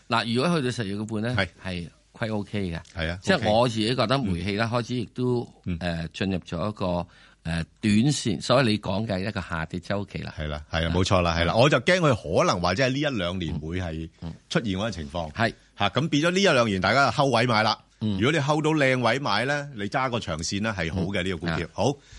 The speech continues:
Speaker 2: 好，咁啊，另外呢，就，誒，呢個，誒，復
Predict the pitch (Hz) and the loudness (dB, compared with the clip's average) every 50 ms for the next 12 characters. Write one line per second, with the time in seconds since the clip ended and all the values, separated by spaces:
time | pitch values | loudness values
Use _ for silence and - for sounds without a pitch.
0 | - - - _ - - - - - 135 143 151 123 117 113 113 110 110 107 110 | -20 -20 -4 _ 4 4 4 4 2 2 4 4 4 4 2 2 4 4 4 6
1 | 123 147 147 117 98 107 98 98 95 98 98 95 92 - - - - _ _ - | 6 4 4 4 2 2 2 2 2 0 -2 -2 -4 -6 -12 -20 -20 _ _ -2
2 | 101 98 98 98 98 98 107 127 147 139 120 113 107 104 104 104 104 - - 95 | 0 2 2 2 2 2 0 -2 -2 -2 0 0 0 0 0 -2 -2 -4 -4 -6
3 | 90 90 90 90 90 90 90 - - - - - 95 | -4 -4 -4 -4 -4 -6 -8 -10 -14 -14 -10 -10 -10